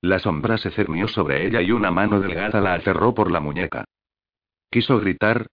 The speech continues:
pero al levantar la vista sus ojos toparon con una hermosa y elegante dama de piel clara y ojos azules que la soltó inmediatamente, abrió sus brazos y la invitó a refugiarse en ellos con una gran sonrisa. "Anaid, hija".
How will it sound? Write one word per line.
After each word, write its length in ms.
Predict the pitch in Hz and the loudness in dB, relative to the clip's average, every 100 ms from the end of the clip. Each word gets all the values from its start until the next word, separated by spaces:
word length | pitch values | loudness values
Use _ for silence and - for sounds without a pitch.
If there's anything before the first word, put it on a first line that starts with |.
| - | -2
pero 220 | 95 101 | 0 2
al 140 | 78 | 0
levantar 480 | 95 82 71 101 107 | 0 0 -2 0 2
la 140 | 107 98 | 2 0
vista 300 | 110 - 120 | -2 -2 -2
sus 220 | 90 - | -2 -2
ojos 300 | 110 107 - | 0 0 0
toparon 460 | 90 - 113 127 | 0 2 2 2
con 180 | 104 104 | 2 2
una 180 | 92 95 | 2 0
hermosa 520 | 87 73 95 - 107 | 0 0 -2 0 0
y 80 | 92 | 2
elegante 480 | 87 87 104 113 127 | 0 0 0 2 2
dama 240 | 98 104 | 2 2
de 100 | 92 | 0
piel 240 | - 131 127 | 2 2 2
clara 340 | 87 98 98 | 2 4 4
y 100 | 90 | 0
ojos 260 | 107 107 107 | 0 -2 -4
azules 420 | - 104 110 - | 0 2 2 2
que 120 | 135 | 2
la 120 | 85 | 2
soltó 360 | - 95 107 110 | 0 -2 2 2
inmediatamente, 960 | 78 73 71 110 101 85 113 - 113 - | 2 -2 2 2 2 0 0 0 0 0
abrió 400 | 90 92 90 123 | -2 0 2 0
sus 240 | 120 110 78 | 2 0 2
brazos 340 | 101 113 98 | 2 2 0
y 40 | |
la 140 | 98 92 | 0 0
invitó 420 | 85 85 - 90 | 0 -4 0 2
a 60 | 87 | 2
refugiarse 720 | 69 82 - 92 95 - 110 | 0 -6 0 2 2 2 -2
en 100 | 95 | 0
ellos 300 | 80 101 92 | 0 0 0
con 160 | 90 90 | 0 2
una 160 | 95 | 2
gran 280 | 82 104 120 | 2 0 -2
sonrisa. 560 | - 71 92 90 60 - _ _ _ _ _ _ _ _ - | -4 -2 0 0 -2 -8 _ _ _ _ _ _ _ _ -2
"Anaid, 420 | 87 104 87 120 _ | 0 2 2 0 _
hija". 360 | 113 92 - | -4 -2 -4